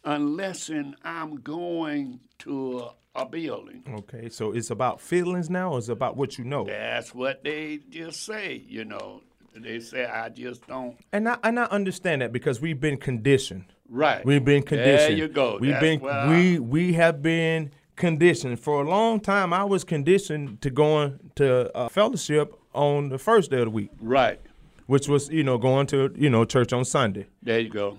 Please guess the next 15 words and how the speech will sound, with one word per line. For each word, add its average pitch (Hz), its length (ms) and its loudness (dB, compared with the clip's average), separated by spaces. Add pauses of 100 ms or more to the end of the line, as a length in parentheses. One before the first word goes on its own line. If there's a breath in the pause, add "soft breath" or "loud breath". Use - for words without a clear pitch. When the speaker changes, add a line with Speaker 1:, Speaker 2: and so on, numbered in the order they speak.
Speaker 2:
And, 127 520 2
uh, 101 380 -6 (1500)
for 147 300 2
a - 20 2
while, 160 640 4 (720)
uh, 117 420 -6
it 151 120 -2
didn't, 170 400 2
it 139 140 -4
didn't, 160 240 -2
it, 127 280 -10
it, 139 160 -10 (180)
it 110 140 -8
didn't, 175 280 2
f-, - 260 -18